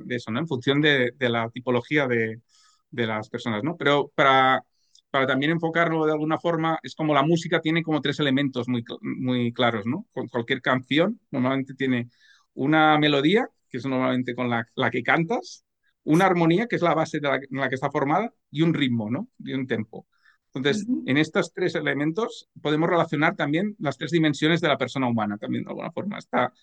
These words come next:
Speaker 1: en la melodía, está toda la parte emocional,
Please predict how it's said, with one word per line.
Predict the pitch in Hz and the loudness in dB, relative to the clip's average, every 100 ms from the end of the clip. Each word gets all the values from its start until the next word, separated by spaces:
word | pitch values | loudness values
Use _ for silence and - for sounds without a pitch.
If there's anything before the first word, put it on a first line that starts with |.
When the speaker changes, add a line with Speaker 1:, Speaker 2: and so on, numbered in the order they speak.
| _ _ - | _ _ -2
Speaker 1:
en | 131 | 2
la | 131 | 4
melodía, | 135 135 170 233 247 | 4 4 6 4 2
está | - 160 | -2 -4
toda | 175 | 0
la | 156 | 0
parte | 160 160 | 0 -2
emocional, | 180 151 135 117 107 | -2 -2 -2 -4 -4